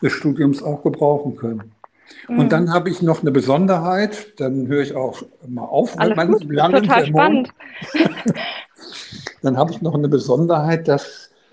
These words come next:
Speaker 1: ähm, die auf der einen Seite das sehr stark an Lern-, also Lernvideos adressiert werden.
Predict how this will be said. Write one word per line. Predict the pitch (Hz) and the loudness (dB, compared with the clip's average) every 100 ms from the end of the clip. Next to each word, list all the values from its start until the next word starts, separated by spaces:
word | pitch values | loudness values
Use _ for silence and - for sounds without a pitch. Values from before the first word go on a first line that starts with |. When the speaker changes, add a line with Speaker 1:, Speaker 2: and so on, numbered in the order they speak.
| _ _ - | _ _ -4
Speaker 1:
ähm, | 131 131 131 131 127 127 127 - - _ _ _ _ _ _ 147 | 0 0 0 0 -2 -6 -16 -20 -20 _ _ _ _ _ _ -4
die | 135 127 127 - - - | 2 6 6 4 -4 -8
auf | - - | -8 -6
der | 110 | -4
einen | 127 190 196 | 2 2 2
Seite | 170 160 180 180 175 160 160 156 - - - _ | 0 0 0 2 2 2 0 -6 -12 -20 -20 _
das | 127 151 156 - | -6 -4 -6 -2
sehr | 139 165 | 2 2
stark | - 160 147 143 135 | 2 0 0 -2 -4
an | 139 117 - | -2 -2 -6
Lern-, | 120 117 131 196 185 160 - | -4 -2 2 2 2 -2 -4
also | 139 135 123 | -2 0 0
Lernvideos | 120 123 185 208 214 226 202 202 - | 0 2 2 2 0 0 -2 -4 -4
adressiert | 175 175 175 - 190 180 | -4 -4 -10 -2 -2 -2
werden. | 180 180 214 262 | -4 -2 0 -2